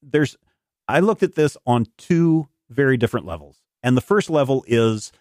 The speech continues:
I think the level, and I've went out to read some other people's reviews of this, where they're just like,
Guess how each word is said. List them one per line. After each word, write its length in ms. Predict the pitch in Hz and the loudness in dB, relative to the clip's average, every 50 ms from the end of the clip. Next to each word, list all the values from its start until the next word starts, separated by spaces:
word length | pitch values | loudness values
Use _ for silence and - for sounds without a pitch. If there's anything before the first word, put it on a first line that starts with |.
| _ _ _ _ _ - | _ _ _ _ _ -6
I 60 | 123 | -6
think 220 | 120 - 160 160 - | -4 -2 -2 0 0
the 100 | 156 139 | 2 2
level, 320 | 131 127 113 123 123 110 | 2 2 2 2 0 -2
and 120 | 90 101 104 | -2 -2 -4
I've 120 | 98 98 | -4 -2
went 180 | 110 131 143 135 | 0 0 0 0
out 140 | 123 120 - | -2 -2 0
to 140 | 123 113 104 | 0 0 0
read 240 | 98 117 120 113 | 2 0 0 0
some 140 | - - 110 | 0 -2 0
other 140 | 104 110 107 | 0 0 0
people's 340 | - 127 113 - 107 - - | 2 0 0 0 -2 -4 -4
reviews 340 | 101 90 98 104 104 98 - | -4 -4 -2 -2 -2 0 -2
of 80 | 104 92 | -2 -2
this, 220 | 101 98 - - | -2 -4 -4 -2
where 120 | 110 104 | -2 -2
they're 100 | 98 101 | -2 -2
just 220 | 90 - 98 - - | -2 -4 -6 -6 -6
like, 180 | 90 85 - | -8 -10 -10